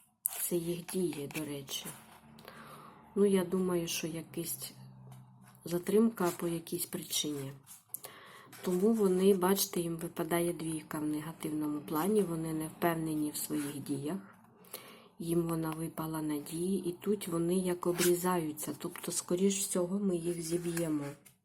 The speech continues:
Ті ракети, які будуть летіти, ми їх зіб'ємо. Іменно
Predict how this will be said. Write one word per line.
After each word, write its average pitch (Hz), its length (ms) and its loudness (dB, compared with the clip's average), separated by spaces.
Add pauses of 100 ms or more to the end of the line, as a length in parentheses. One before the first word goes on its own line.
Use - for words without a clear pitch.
(1600)
Ті 175 180 -4
ракети, 190 540 2
які 170 380 -2
будуть 160 440 -8
летіти, 196 640 0
ми 170 80 -2
їх 170 280 -4
зіб'ємо. 175 720 -2 (220)
Іменно 165 440 0